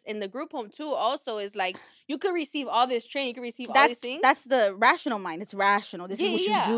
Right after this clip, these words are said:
Speaker 2: do. This is what, especially if you don't know the, the, like, if you don't know how to interact with people, and that's
Speaker 1: No.
Speaker 2: the first in-, interaction you learn to have with people,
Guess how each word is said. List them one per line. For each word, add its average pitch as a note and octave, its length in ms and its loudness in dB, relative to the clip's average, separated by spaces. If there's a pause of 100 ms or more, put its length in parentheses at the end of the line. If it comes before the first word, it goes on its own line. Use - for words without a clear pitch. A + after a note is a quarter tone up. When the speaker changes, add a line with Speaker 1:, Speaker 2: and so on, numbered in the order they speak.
Speaker 2:
do. G3 60 2
This F#3+ 140 -4
is G#3 80 -14
what, F#3 260 -6
especially C4 380 0
if D#4+ 80 -2
you C4+ 80 2
don't B3 160 2
know G3+ 160 2
the, G3+ 280 2
the, E3 240 -2 (160)
like, F3 340 -2 (640)
if G3+ 140 -6
you A3 60 0
don't C4 100 0
know A#3 100 0
how A#3+ 140 0
to G#3+ 120 0
interact F3+ 380 -6
with A3+ 140 -14
people, F4 400 -2 (140)
and G#3 140 -2
that's F#3+ 200 0
Speaker 1:
No. G3+ 40 4
Speaker 2:
the G3 60 -4
first G#3+ 240 -2
in-, G3+ 180 -8 (280)
interaction G3+ 520 -2
you A#3 80 -2
learn G3 200 -2
to G#3 80 -8
have F3+ 180 -6
with G#3+ 140 -4
people, C#4 260 -4